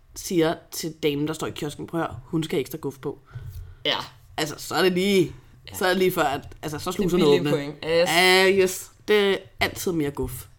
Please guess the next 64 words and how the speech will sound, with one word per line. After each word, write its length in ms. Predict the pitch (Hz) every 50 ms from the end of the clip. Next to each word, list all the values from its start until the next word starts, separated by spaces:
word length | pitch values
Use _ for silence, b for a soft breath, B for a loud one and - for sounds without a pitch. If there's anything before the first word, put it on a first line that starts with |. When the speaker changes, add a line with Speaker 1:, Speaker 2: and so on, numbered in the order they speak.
| - - -
Speaker 2:
Altid. 360 | 170 - - - - - - - _ _ _ _ _ _
Speaker 1:
Og 80 | - 180
hvis 120 | 185 175
du 120 | 180 - 190
ikke 140 | 202 196
har 60 | 190 208
Speaker 2:
De 40 |
Speaker 1:
inviteret 160 | 202 196 202 185
Speaker 2:
kommer 140 | 165 165 165
også 160 | 165 160 - - -
vanvittigt 360 | 147 151 147 147 131 135 131 123
lidt 260 | 127 127 120 - -
guf. 260 | - 127 - - - _ _ - 170
Speaker 1:
Ja, 80 | 214
Speaker 2:
Guf 100 | - - -
Speaker 1:
og 60 | - 202
Speaker 2:
på. 40 |
Speaker 1:
hvis 140 | 196 220 208
du 80 | - 226
ikke 100 | 233 -
har 80 | 349
inviteret 320 | 359 330 285 - - 254 226
en 60 | 208
guf-pige 520 | - - 170 170 - - - - 202 190
ud, 100 | 196 190 -
altså 140 | - 190 190
hvis 80 | 185 190
hun 80 | 202
er 40 | 208
sådan 160 | 196 - 220
en, 60 | 202
"Jeg 80 | - 202
bryder 120 | - 196
mig 60 | 202 196
faktisk 200 | 208 202 - 233
ikke 120 | 208 202
om 60 | 196
guf", 220 | 190 - 190 196 196 - - _ - - - _ _ _ _ _ _ _
så 100 | - 139
skal 40 | 135 139
Speaker 2:
Videre. 120 | 147 147
Speaker 1:
du 40 | 180
bare... 100 | 180 - - -
Ja, 80 | 165 147
Speaker 2:
Videre. 160 | 151 156 160
Speaker 1:
drop 140 | 147 151 151
hende. 160 | 156 147 139 127 - - - - _ -
Drop 140 | - 160 156
hende. 200 | - 160 156 156 156
Det 160 | 170 170 165 - -
er, 120 | 165 160 - - -
du 60 | 165
kan 60 | 180
ikke 60 | 175
stole 180 | - - 165 151
på 120 | - 143
dem. 100 | 143 139 - - - _ _ _ -
Ligesom 180 | - - 190
folk, 180 | 190 190 165 -
der 60 | -
ikke 100 | 254 -
kan 80 | 196 180
lide 120 | 185 170
dessert. 440 | 160 151 - - 135 - - -